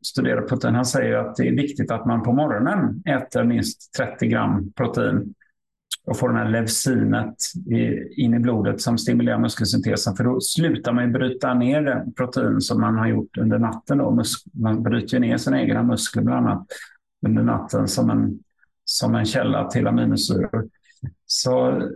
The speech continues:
om man äter tre mål per dag så är det bra om man kan äta minst trettio gram protein varje måltid. Och kanske till och med ännu mera vissa måltider då. Men inte minst på morgonen är viktigt enligt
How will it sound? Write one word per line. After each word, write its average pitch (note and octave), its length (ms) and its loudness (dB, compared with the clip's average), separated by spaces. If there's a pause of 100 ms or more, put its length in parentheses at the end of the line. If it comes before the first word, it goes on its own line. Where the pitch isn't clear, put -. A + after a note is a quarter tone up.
(240)
om B2+ 160 0
man C3+ 160 2
äter B2+ 260 0
tre F3 240 2
mål A#2+ 420 0
per B2+ 100 -2
dag A2+ 480 0
så - 200 -4
är D3+ 100 0
det F3 80 2
bra C#3 220 0
om A#2 80 2
man A#2+ 140 2
kan B2+ 140 0
äta B2 220 0
minst A#2+ 260 0
trettio B2 240 -2
gram A2+ 220 0
protein A2+ 360 0
varje A#2 400 2
måltid. - 1120 -2 (800)
Och - 360 -4
kanske A#2 320 -2
till A#2+ 140 0
och G#2+ 80 2
med G#2+ 340 0
ännu A2+ 160 2
mera G#2+ 360 0
vissa A2+ 300 0
måltider - 540 0
då. - 220 -2 (400)
Men A#2 400 2
inte C3+ 540 0
minst F3+ 240 0
på C#3+ 80 0
morgonen C#3 600 2 (220)
är C3 100 0
viktigt A#2+ 500 -2
enligt A2+ 500 0